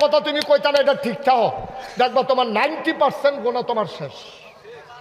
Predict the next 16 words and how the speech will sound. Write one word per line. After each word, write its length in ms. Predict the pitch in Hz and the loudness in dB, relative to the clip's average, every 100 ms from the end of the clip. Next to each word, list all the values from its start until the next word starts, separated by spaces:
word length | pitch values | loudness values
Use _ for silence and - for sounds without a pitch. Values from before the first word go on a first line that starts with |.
| - - - - - - - 180 | -20 -20 -20 -20 -20 -20 -6 0
ন-, 180 | 247 233 | 4 2
শতকরা 580 | 226 226 - - 269 285 | 2 -2 -4 -2 2 2
নব্বইটা 580 | 240 262 262 285 285 294 | 4 4 4 0 2 2
গোনা 200 | 262 277 | 4 2
তুমি 220 | 269 262 | 2 0
আর 80 | 262 | 2
করতে 300 | 262 240 220 | 2 2 0
পারতা 240 | 233 233 | 2 2
না 80 | 214 | 0
যদি 220 | 196 208 | 0 0
হাসা 260 | 185 175 180 | 0 0 -2
কথা 180 | 190 196 | 0 0
কও। 180 | 180 113 - - - | -2 -8 -12 -20 -6
আচ্ছা, 200 | 233 220 | -4 -2
মনে 240 | 185 208 233 | 0 2 2
করো 300 | 214 147 | 2 0